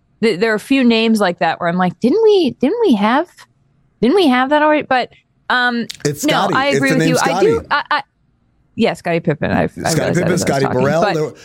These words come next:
Speaker 2: there, like, Scotty Brooks. There were a lot of Scotties in the
Speaker 1: Yeah.
Speaker 2: nineties. No Scotties. They don't make Scotties anymore.
Speaker 1: There's one Scotty, and he is probably not gonna be the face of the league. But, however, I mean, I respect Darko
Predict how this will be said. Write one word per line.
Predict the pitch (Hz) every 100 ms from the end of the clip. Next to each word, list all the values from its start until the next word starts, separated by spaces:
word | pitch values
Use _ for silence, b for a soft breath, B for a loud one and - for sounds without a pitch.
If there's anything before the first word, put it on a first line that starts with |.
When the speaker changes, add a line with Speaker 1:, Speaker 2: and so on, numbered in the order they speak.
| B
Speaker 2:
there, | 131
like, | 127 120 104
Scotty | - 139 120
Brooks. | 135 214 220
There | 156
were | 143
a |
lot | 214
of | 233
Scotties | - 254 269 233 196
in |
the | 190
Speaker 1:
Yeah. | 220 226
Speaker 2:
nineties. | 233 139 - B B B
No | 135 190
Scotties. | 208 185 135 - -
They | 151
don't | 214
make | 220 196
Scotties | 208 165 139 123
anymore. | 113 92 69 - - _ _ _ _ - -
Speaker 1:
There's | - - 226
one | 214 233 233
Scotty, | - 226 220 196 165
and | 196
he | 196 208 196 180
is | 185 185 175 - _ - -
probably | 240 233
not | 208 190
gonna | 190 185
be | 175
the |
face | 170 185 180
of | 170
the |
league. | 185 196 170
But, | 214 330 - - -
however, | 220 233 269 233 170
I | 202
mean, | 240 233 165 147 _ _ - - - - - -
I | 226
respect | 247 214 - 226 226 -
Darko | 196 196 185 151 160